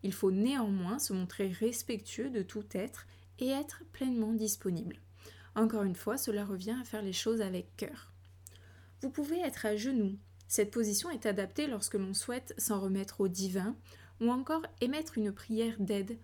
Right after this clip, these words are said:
pour nos proches ou pour nous-mêmes. Vous pouvez également être debout,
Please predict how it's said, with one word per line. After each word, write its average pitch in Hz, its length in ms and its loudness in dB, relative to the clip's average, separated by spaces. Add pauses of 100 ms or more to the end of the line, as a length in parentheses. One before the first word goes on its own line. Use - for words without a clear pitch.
(140)
pour 240 140 0
nos 220 140 6
proches - 540 -4 (120)
ou 247 80 2
pour 233 240 0
nous-mêmes. 196 380 2 (1160)
Vous 202 100 0
pouvez 208 320 2
également 196 440 2
être 214 280 0
debout, 196 520 0